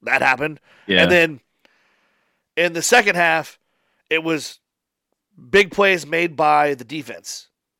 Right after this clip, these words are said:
Speaker 1: to, to continue. I mean, Gunnar fumbles the ball inside the twenty, and Joey Porter comes up with his first ever interception in the N F L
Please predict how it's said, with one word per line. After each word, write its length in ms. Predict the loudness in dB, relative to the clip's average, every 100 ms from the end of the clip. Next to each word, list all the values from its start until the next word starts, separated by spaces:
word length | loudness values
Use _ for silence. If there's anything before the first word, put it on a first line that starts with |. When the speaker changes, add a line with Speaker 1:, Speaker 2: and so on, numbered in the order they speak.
| _ _ _ _ _ -10
Speaker 1:
to, 360 | -8 -8 -14 -8
to 240 | -2 -2 -4 _ -10
continue. 500 | -8 -4 -4 -4 -10 _
I 60 | -4
mean, 180 | -4 -4 _ _ _ _ _ _ _ _ _ _ _ _ _ _ _ _ _
Gunnar 280 | 4 6 6
fumbles 320 | 6 4 4 2
the 80 |
ball 400 | 4 6 8 6
inside 340 | 2 -2 0 0
the 60 | -2
twenty, 520 | -4 -2 0 -2 -10 _ _ _ _ _ _ _ _
and 140 | -4 2
Joey 240 | 4 4
Porter 360 | 4 2 4 2
comes 260 | -2 0 0
up 80 |
with 100 | -2
his 120 | -8 -4
first 280 | -2 0
ever 180 | 0 2
interception 580 | 0 0 0 0 0 -8
in 60 | -4
the 100 | -4
N 60 |
F 160 | -4 0
L 340 | 0 0 -2